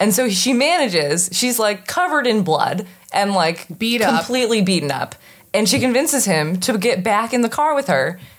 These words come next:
Speaker 1: and, like, drive her, I think, back
Speaker 2: Her
Speaker 1: to her
Speaker 2: friend's
Speaker 1: house,
Speaker 2: house.
Speaker 1: or her friend's house.
Speaker 2: Yeah.
Speaker 1: Um, and they manage to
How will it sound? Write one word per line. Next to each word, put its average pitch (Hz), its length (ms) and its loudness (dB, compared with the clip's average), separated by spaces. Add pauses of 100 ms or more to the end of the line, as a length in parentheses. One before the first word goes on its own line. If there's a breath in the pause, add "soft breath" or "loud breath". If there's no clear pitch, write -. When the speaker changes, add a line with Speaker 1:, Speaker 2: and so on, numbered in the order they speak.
(120 loud breath)
Speaker 1:
and, 196 140 0
like, 185 160 0
drive 180 320 0
her, 170 540 0
I 175 80 2
think, 202 180 0
back 180 160 2
Speaker 2:
Her 208 60 0
Speaker 1:
to 180 80 2
her 175 80 2
Speaker 2:
friend's 180 240 0
Speaker 1:
house, 180 160 2
Speaker 2:
house. 180 100 -2
Speaker 1:
or 180 140 2
her - 20 -4
friend's 147 260 -2
house. 165 320 0
Speaker 2:
Yeah. 110 120 -10 (420 loud breath)
Speaker 1:
Um, 160 540 0 (100)
and 185 240 2
they 175 80 2
manage 165 440 0
to 147 600 -2